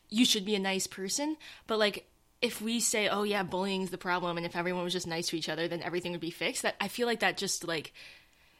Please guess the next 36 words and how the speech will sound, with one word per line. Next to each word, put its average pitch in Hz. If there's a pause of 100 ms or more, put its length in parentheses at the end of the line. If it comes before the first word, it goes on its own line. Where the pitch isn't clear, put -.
(160)
that 208
creates 196
sort 185
of 175
this 180
environment 170
where 165
you're 160
almost 190
afraid 175
to 185
say 160
anything 175
ever 165
because 180
you're 160
afraid 160
it 165
could 185
be 160
taken 165
the 151
wrong 147
way 143
or 156
can 180
be 156
misconstrued. 160
And, 160
like, 170
I 202
don't 254
think 233
we 214
should 190
live 170